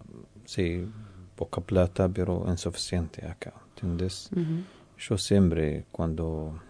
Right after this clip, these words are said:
Speaker 1: me voy a Cedo, o, eh, si ellos me, me llaman para una cosa, pero ahora ellos,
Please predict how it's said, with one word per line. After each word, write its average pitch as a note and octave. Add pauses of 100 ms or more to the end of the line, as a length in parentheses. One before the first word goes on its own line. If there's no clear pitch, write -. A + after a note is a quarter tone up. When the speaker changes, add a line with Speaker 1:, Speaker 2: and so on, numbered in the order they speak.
(960)
Speaker 1:
me G2+
voy F2
a E2
Cedo, F2+ (640)
o, E2+
eh, F2+ (240)
si -
ellos - (100)
me, F#2
me F2
llaman F#2 (360)
para F2
una F2
cosa, G2+ (1500)
pero G#2
ahora B2
ellos, -